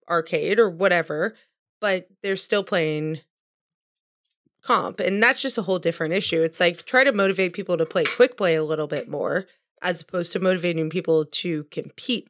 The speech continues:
better. Because I don't think those people are gonna compete more. That's just not their mindset. That's not what they signed up for in the game.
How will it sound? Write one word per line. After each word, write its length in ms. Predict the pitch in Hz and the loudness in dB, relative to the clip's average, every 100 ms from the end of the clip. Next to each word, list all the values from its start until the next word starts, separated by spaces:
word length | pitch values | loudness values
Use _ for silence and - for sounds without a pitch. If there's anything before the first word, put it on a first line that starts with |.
| - | -8
better. 340 | 180 160 - _ _ _ _ | -6 -6 -10 _ _ _ _
Because 260 | 196 220 220 | 0 2 4
I 80 | 240 | 4
don't 160 | 240 | 4
think 180 | 220 170 | 0 0
those 200 | 180 165 | 0 0
people 260 | - 240 185 | -2 0 2
are 140 | 165 | 2
gonna 180 | 160 160 | -2 -4
compete 720 | 165 147 - 269 233 175 - - | -4 -6 -6 -2 -2 -2 -12 -8
more. 420 | 170 208 214 160 | 0 4 4 4
That's 240 | 175 170 | 0 -2
just 160 | - 175 | -4 -2
not 200 | 175 160 | -2 0
their 120 | 151 | -4
mindset. 420 | 151 185 196 156 | 0 0 0 -2
That's 240 | 175 170 - | -2 -6 -4
not 200 | 170 151 | -6 -4
what 120 | 151 | 0
they 160 | 160 156 | 0 0
signed 300 | - 165 151 | 0 -2 -4
up 140 | 143 | -10
for 220 | - 160 | -6 -4
in 100 | 143 | -4
the 80 | 143 | -4
game. 400 | 180 226 175 | 0 2 0